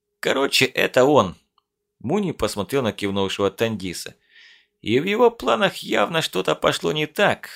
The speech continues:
если он решил отойти от своего привычного графика.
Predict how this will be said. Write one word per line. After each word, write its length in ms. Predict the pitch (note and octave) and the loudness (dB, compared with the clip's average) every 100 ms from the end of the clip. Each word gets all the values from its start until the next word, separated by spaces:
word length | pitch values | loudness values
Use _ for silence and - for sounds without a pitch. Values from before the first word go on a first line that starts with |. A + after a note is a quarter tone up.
| - _ | -20 _
если 460 | - G#3 A2 - C#3 | -12 -4 -2 -2 -2
он 120 | C3 | -2
решил 280 | B2+ D3 C#3 | -2 -2 0
отойти 500 | A#2 A#2+ C3+ - - | 0 0 -2 -4 -4
от 140 | C3+ - | -2 -2
своего 300 | B2 B2+ A#2 | -6 -2 -2
привычного 720 | - C3 C3 A2+ - A2+ B2 | -2 -2 0 -2 -2 0 0
графика. 600 | B2+ B2 F2 F2 - | 4 4 4 -6 -16